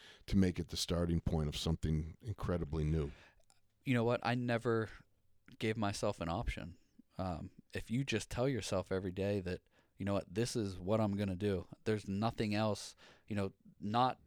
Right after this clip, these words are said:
Speaker 2: accomplishing this or not, um, you know, doing this. That's just not an option anymore. It's not. Um,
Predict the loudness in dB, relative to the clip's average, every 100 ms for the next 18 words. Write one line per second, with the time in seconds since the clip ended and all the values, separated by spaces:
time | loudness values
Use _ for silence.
0 | -10 -4 0 0 0 0 0 0 0 -2
1 | 2 6 4 2 -8 -20 -20 -6 -2 -2
2 | -2 -8 -8 -4 -2 0 0 0 -2 0
3 | 2 0 -2 -2 0 -2 -2 -2 0 -2
4 | -4 -10 -10 -6 -4 -4 -4 -6 -4 -2
5 | -4 -8 -6 -4 -6